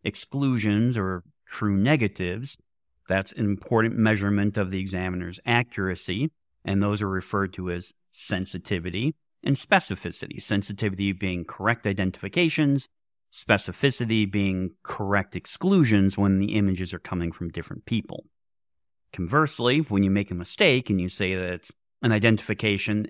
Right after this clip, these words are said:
and the images are coming from different individuals, well, that's a false positive. And that can be a very serious kind of error because the ramifications could be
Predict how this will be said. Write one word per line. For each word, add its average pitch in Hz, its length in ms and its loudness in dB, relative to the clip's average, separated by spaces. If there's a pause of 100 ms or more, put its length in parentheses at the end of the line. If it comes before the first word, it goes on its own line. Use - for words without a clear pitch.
(100)
and 107 200 0
the 113 120 -2
images 104 360 2
are 95 80 0
coming 123 480 6
from 98 420 0
different 98 580 -4
individuals, 87 1000 -6 (500)
well, 95 120 -6
that's 90 240 -6
a 92 160 -2 (180)
false - 380 -8
positive. 117 760 2 (160)
And 156 80 6
that 170 60 8
can 180 100 4
be 185 80 6
a 165 40 6
very 147 220 4
serious 127 540 2
kind 175 300 2
of 98 160 -2
error 95 420 0 (320)
because 110 440 2
the 110 140 0
ramifications 110 1080 0
could 196 500 -4
be 90 440 -6